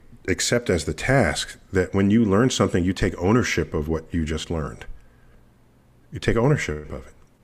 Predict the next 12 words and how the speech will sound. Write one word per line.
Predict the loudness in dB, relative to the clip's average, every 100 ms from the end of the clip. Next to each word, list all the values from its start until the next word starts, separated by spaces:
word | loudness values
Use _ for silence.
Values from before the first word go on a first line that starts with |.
| _ _ _ _ -20 -20 -20 _
And | 2 4 4 4 4
when | 4
you | 4
take | 2 4
ownership | 4 4 2
of | 0 2
it, | 0 -2
it | -2
no | 0
longer | 2 2 2 2
references | 2 0 -6 -6 -4
me. | -4 -6